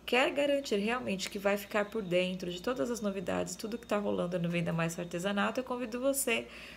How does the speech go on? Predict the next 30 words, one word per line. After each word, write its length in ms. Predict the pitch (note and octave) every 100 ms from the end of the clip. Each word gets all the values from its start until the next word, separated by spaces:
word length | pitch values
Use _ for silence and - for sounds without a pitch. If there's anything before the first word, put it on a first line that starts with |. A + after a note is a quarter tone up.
| -
pra 120 | - A#3
fazer 320 | A#3+ A3 A#3
parte 440 | A3+ G3+ G#3+ -
do 260 | F#3+ G#3+ A#3
canal 560 | A3+ A3+ G3 F#3 F#3 G3+ - - - -
no 120 | - F#3
Telegram. 580 | F#3+ E3+ D3 F3+ G3+
O 60 | C4
link 300 | A3 G#3+ -
também 320 | A3 F#3 F#3
está 220 | F#3 -
aqui 240 | F3 F3 F#3+
em 60 |
algum 180 | F#3 F3
lugar, 400 | F3 E3+ G#3+ B3+
no 240 | C4+ A3+ - - -
Instagram 500 | A3 A3+ G#3+ G3 F#3+
está 220 | F#3 - F3+
na 120 | F#3
bio, 400 | F#3+ C4 D4 D4+ - - - - - -
no 100 | G#3+
Facebook 640 | G#3+ A#3 A3+ F#3+ G3+ G#3 G3+
na 140 | F#3+
descrição 580 | F3 - G3+ F#3+ F3+ F3
aqui 340 | E3+ - E3+ - - - - - - - - -
do 140 | F#3+
vídeo 520 | A#3 A3 A3 G#3+ B3+ C4+ - - - - -
e 60 | G#3+
no 120 | A3
Yu-, 160 | A3+